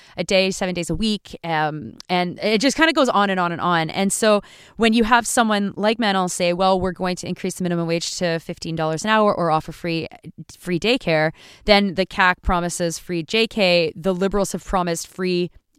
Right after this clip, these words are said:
daycare for four-year-olds. It's just, it's just really amazing to see the influence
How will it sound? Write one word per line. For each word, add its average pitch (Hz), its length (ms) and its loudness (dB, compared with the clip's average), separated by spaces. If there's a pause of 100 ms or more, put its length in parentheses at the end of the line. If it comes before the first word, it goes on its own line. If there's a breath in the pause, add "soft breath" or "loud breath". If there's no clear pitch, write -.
daycare 175 640 0 (320 soft breath)
for 175 240 -8
four-year-olds. 180 800 2
It's - 220 0
just, 269 320 -2
it's 214 140 0
just 311 240 -2
really 214 420 -2
amazing 180 520 0
to 220 120 -4
see 196 280 -2
the 185 240 -6
influence 180 720 -4